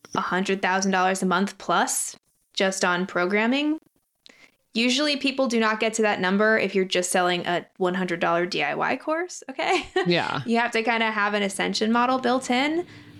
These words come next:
Speaker 1: Um, and then I've got service providers who, like, like accountants, for example, bookkeepers.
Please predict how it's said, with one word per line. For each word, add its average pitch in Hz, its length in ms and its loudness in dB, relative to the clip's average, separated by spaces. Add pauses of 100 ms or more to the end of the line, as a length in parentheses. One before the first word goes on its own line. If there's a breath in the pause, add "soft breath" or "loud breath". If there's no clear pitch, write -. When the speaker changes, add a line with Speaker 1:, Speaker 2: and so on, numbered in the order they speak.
Speaker 1:
Um, 208 500 2 (180)
and 240 160 2
then 247 140 2
I've 247 160 -2
got 262 160 0
service 294 360 2
providers 233 880 0 (140)
who, 233 500 2 (160)
like, 214 280 -2 (360)
like 233 160 0
accountants, - 680 -4 (240)
for 214 180 0
example, 175 420 0
bookkeepers. - 800 0